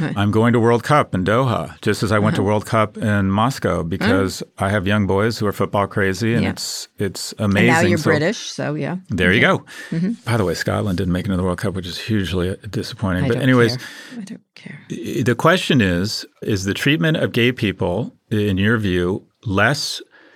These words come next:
Speaker 2: going to, l-, more likely or less likely to improve if we become closer to them or if we, uh, attempt to punish them by not being involved?
Speaker 1: I don't
Speaker 2: Where do
Speaker 1: think
Speaker 2: you
Speaker 1: they'll
Speaker 2: think we have a
Speaker 1: change one
Speaker 2: better
Speaker 1: bit.
Speaker 2: outcome?
Speaker 1: I don't think they, we change them one bit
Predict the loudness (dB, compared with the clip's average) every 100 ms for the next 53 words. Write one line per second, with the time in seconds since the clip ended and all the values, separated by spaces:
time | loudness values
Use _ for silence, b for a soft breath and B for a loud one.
0 | b b 0 0 2 0 0 -2 0 2
1 | 4 4 2 2 2 2 0 2 2 2
2 | 2 2 0 0 0 0 -2 0 2 2
3 | -2 -6 -14 B B B B -4 -2 2
4 | 2 0 -2 -10 _ -6 -2 0 0 -2
5 | 2 2 4 2 0 2 2 0 -4 -2
6 | 0 2 0 0 0 2 0 -2 -4 -2
7 | 0 -2 0 -2 -2 -2 0 0 0 0
8 | 0 -2 -2 -2 0 0 0 0 0 0
9 | -2 -4 -6 -12 -20 -4 2 4 4 4
10 | 2 2 4 4 4 4 4 4 2 -2
11 | -6 -6 _ _ _ -2 0 2 0 0
12 | 0 2 2 2 0 0 0 0 2 0
13 | -2